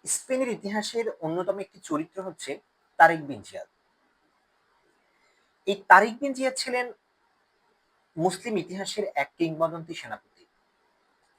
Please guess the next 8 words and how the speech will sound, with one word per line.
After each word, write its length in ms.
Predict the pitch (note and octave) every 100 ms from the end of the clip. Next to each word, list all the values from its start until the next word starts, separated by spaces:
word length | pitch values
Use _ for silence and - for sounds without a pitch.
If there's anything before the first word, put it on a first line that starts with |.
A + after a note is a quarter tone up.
| A2
যিনি 220 | A#2 D3 C#3+ D#3+ - _ _ _ _ -
সাতশো 260 | G3 - - - D3+
এগারো 200 | E3 F#3 F#3
খ্রিস্টাব্দে 500 | C#3 - - G#2+ A3+ - _ _ _ _ _ _ _ F3+
স্পেন 220 | - G#3+ F#3
বিজয়ে 260 | E3 E3+ D#3
নেতৃত্ব 280 | - C#3 B2
দিয়েছিলেন। 380 | G#2 - - -